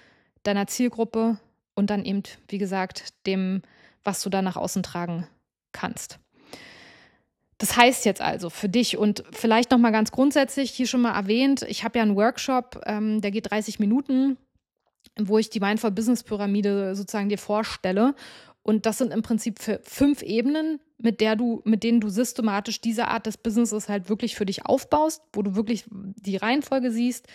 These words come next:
siehst, was, wann, warum zuerst dran ist, worauf du dich in, in den jeweiligen Ebenen konzentrieren solltest. Das heißt also, wenn du dich jetzt fragst, wie genau mache ich das,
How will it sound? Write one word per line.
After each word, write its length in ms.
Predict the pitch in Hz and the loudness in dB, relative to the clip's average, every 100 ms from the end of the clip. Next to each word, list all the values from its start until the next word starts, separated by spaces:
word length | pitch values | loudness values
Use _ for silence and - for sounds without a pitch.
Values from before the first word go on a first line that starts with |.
| - - - _ - | -20 -20 -20 _ -14
siehst, 440 | 196 185 247 - 208 | -4 4 4 4 -2
was, 220 | 226 208 | -2 0
wann, 320 | 214 233 208 | 0 0 0
warum 420 | 214 202 233 226 | 0 4 4 4
zuerst 480 | - - 185 202 - | -2 -4 -4 -4 -6
dran 180 | 208 285 | -2 0
ist, 220 | 285 - | 0 -2
worauf 220 | 190 208 | -2 -2
du 100 | - | -2
dich 220 | 220 208 208 | -4 -2 -2
in, 180 | 202 - | -4 -4
in 160 | - 202 | -4 0
den 160 | 208 | 4
jeweiligen 380 | 214 233 208 208 | 4 4 4 2
Ebenen 240 | 208 214 214 | 4 4 2
konzentrieren 580 | 202 190 175 - 277 | -2 -6 -8 -2 0
solltest. 440 | 247 233 233 233 - - - - | 4 2 2 -2 -4 -18 -20 -12
Das 120 | - | -2
heißt 180 | 226 214 | 0 0
also, 260 | 220 202 196 | -2 0 4
wenn 160 | 247 | 4
du 100 | 269 | 4
dich 160 | 233 240 | 2 2
jetzt 180 | 220 - | -2 0
fragst, 460 | 208 220 - 190 | 0 0 0 4
wie 180 | 233 254 | 6 6
genau 300 | 247 226 208 | 6 4 4
mache 240 | 196 247 | 0 -2
ich 120 | 269 - | -4 -2
das, 260 | 269 - | -4 -4